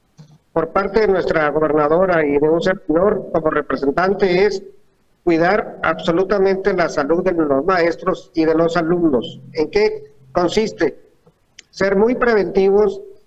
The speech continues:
iniciar con un escenario de una, un protocolo en casa ante la mayor mínima sospecha, cuidar a que este alumno,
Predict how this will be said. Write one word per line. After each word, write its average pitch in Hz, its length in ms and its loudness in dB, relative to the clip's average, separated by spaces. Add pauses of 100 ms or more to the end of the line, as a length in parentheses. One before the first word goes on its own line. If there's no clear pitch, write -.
(160)
iniciar 196 560 0
con 240 160 2
un 208 240 4
escenario 196 580 2
de 156 640 0
una, 175 760 0 (140)
un 170 120 -14
protocolo 185 540 0
en 175 100 -2
casa 165 720 0
ante 151 240 -2
la 147 120 0
mayor 143 420 2
mínima 196 380 2
sospecha, 165 760 -2 (1500)
cuidar 175 400 2
a 196 100 0
que 180 180 0
este 165 180 -2
alumno, 190 720 0